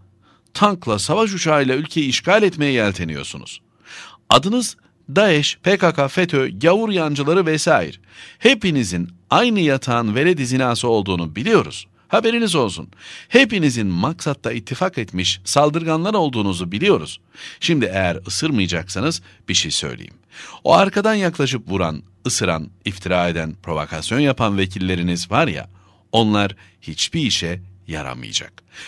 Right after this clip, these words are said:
Üstelik bu işe yaramazlar zihinlerde çürüyüp gidecek. Tarih bunların hepsini işgalci, İngiliz gemilerini alkışlayan şerefsiz İstanbullular diye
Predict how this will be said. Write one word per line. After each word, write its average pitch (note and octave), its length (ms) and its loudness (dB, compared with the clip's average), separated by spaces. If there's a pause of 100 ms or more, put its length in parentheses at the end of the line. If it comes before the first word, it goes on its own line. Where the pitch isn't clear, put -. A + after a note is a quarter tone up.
(120)
Üstelik G3+ 400 2
bu F3+ 120 -2
işe E3+ 160 2
yaramazlar E3 640 2 (280)
zihinlerde D#3 680 0
çürüyüp C3+ 400 0
gidecek. C#2+ 540 -8
Tarih F#3+ 380 4
bunların F3 320 2
hepsini F#2+ 460 0 (100)
işgalci, F#2 720 0 (340)
İngiliz B2 380 0
gemilerini F#2+ 480 2
alkışlayan G2+ 600 0
şerefsiz G#2 540 -2
İstanbullular G#2+ 800 0
diye G2 220 0